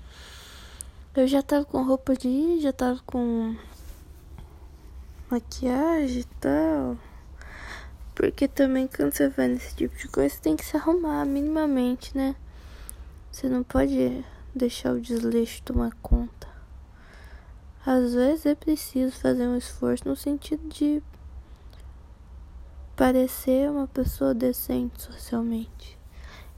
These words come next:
E no mundo que a gente vive hoje, uma pessoa decente é uma pessoa de unha feita, de cabelo arrumado, uma maquiagemzinha, nem tanto também, porque senão já fica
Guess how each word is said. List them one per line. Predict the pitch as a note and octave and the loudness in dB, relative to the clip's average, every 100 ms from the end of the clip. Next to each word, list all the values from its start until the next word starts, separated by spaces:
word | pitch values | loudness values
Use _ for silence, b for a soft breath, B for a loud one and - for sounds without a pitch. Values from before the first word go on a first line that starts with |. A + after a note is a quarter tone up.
| - | -2
E | B3 B3+ C#4+ | 0 2 2
no | E4+ C#4+ A#3+ A#3 | 2 2 0 0
mundo | A#3 A#3 A#3 | 2 2 0
que | - | 0
a | A#3 | 2
gente | A#3 A3+ B3 | 2 0 -4
vive | A#3 A3+ A3+ | -4 -2 0
hoje, | A3+ B3+ | 0 0
uma | C4 | -2
pessoa | B3+ A#3+ A#3 - A#3+ | -4 -4 -4 -2 -2
decente | A3+ A3+ - A#3+ A#3+ C#4+ - C#4 | -2 -4 -4 -4 -4 -4 -6 -2
é | B3 A#3+ B3+ - - | -2 -2 -4 -8 -10
uma | A#3+ A3+ | -6 -6
pessoa | - A#3 - A#3+ | -2 -4 -2 -4
de | A3+ | -2
unha | A#3 A#3+ A#3+ | -4 -4 -8
feita, | - B3 A#3+ A#3+ B3 C#4 | -6 -2 0 0 -4 -12
de | - | -10
cabelo | - A3 A3+ | -6 -2 -2
arrumado, | A3 A3+ A#3 A#3 A#3 A3+ A#3+ - - B B B B B B - - | -2 -4 -4 -2 -4 -6 -8 -12 -18 B B B B B B -14 -2
uma | A#3 | 0
maquiagemzinha, | A3+ A3+ - A#3+ A#3+ A#3 A#3 A3+ A3+ A3+ | 2 0 -2 -2 0 -2 0 -2 0 0
nem | A3 A#3 C#4+ - | 0 -2 -6 -6
tanto | B3 A#3+ A#3+ - | -4 -4 -6 -4
também, | A3+ A3+ A3+ A#3 A#3+ A#3+ B B B B B B B B - - | -2 0 0 0 -2 -4 B B B B B B B B -18 -12
porque | B3 A#3 A#3 | -10 -6 -6
senão | - B3 A#3+ | -4 -2 -2
já | B3 A#3+ | -2 -4
fica | - A#3 A#3 A3+ | -6 -6 -4 -4